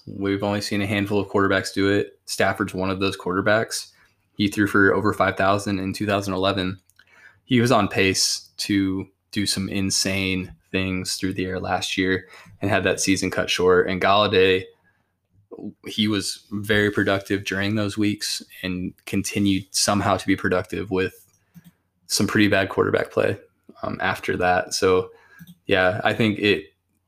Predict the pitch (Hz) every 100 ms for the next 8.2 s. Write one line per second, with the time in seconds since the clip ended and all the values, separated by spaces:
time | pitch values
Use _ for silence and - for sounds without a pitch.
0 | _ _ _ _ _ _ _ _ - 120
1 | 110 113 123 127 123 107 101 104 - -
2 | 101 95 95 95 98 92 95 - _ _
3 | _ _ _ _ _ _ - - 98 -
4 | - 95 95 104 101 107 - 117 117 120
5 | 135 _ _ _ _ _ _ - 101 104
6 | 95 92 - - 120 107 95 90 92 92
7 | 92 - - 101 101 98 98 107 101 -
8 | 123 135